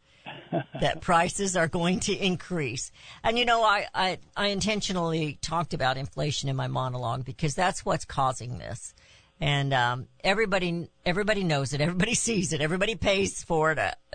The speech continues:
you know, when they go to the grocery store or anywhere else, even to Amazon.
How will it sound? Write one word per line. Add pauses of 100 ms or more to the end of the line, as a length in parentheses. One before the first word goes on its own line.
(140)
you
know,
when
they
go
to
the
grocery
store
or
anywhere
else, (320)
even
to
Amazon.